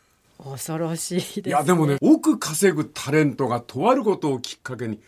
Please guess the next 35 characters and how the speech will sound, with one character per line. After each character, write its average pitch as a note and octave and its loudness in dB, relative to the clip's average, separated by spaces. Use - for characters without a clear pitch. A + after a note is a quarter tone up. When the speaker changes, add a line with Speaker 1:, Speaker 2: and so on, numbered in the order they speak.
Speaker 2:
次 F3+ 0
の C#4+ 2
日 - -6
か D3 -4
ら A2+ -2
ぴ - -6
っ - -10
た C4 -2
り C4 2
テ A3 2
レ A3+ 2
ビ G3 2
に C3 2
出 C3+ 0
な G#3+ 6
く D3+ -4
な A2+ -2
る。 - -20
も F3 2
う C#3 4
今 A3+ 2
い B2+ -4
く - 2
ら F#4 6
で F4 4
も C#4 6
あ B3+ 6
る B3 2
わ D#3+ 4
け C3+ 0
だ A#2+ -2
か A2 -2
ら。 G2 -4
Speaker 1:
う - -12
ん。 B2+ -18